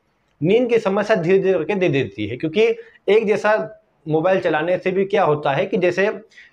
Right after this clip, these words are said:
एक तो आप सामने बैठकर टीवी देख रहे हैं, तो टीवी देख रहे हैं तो वहाँ नींद की समस्या इतनी नहीं आती, क्योंकि आप एक लिमिट तक देखेंगे, दूर से देख रहे हैं और लाइट आपकी चालू है, फिर आप उस प्रकार से देख रहे हैं तो इतनी समस्या नहीं आती।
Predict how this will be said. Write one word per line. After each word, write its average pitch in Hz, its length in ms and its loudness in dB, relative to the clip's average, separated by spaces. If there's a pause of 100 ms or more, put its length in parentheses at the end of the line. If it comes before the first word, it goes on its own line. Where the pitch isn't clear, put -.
(120)
एक 180 240 0
तो 226 80 4
आप 190 360 0
सामने 185 360 -2
बैठकर 190 280 0
टीवी 160 320 0
देख 123 260 -2
रहे 110 160 -2
हैं, 117 160 -6
तो 180 120 -4
टीवी 226 300 2
देख 226 240 2
रहे 226 140 0
हैं 233 160 0
तो 240 120 2
वहाँ 202 300 0
नींद 208 240 2
की 214 80 0
समस्या 208 360 0
इतनी 196 260 0
नहीं 180 240 2
आती, 170 220 -2
क्योंकि 233 240 0
आप 226 260 -2 (240)
एक 202 120 2
लिमिट 190 440 2
तक 226 100 2
देखेंगे, 220 400 0
दूर 220 340 2
से 240 120 4
देख 208 260 0
रहे 220 160 4
हैं 220 200 0 (300)
और 302 260 0
लाइट 196 300 0
आपकी 185 280 -2
चालू 196 300 0
है, 196 80 4
फिर 196 160 -2
आप 175 140 0
उस 185 120 -4
प्रकार 175 280 0
से 180 120 -2
देख 170 220 -2
रहे 190 80 0
हैं 208 60 -2
तो 220 60 2
इतनी 196 220 0
समस्या 160 380 0
नहीं 127 240 -2
आती। 101 360 -12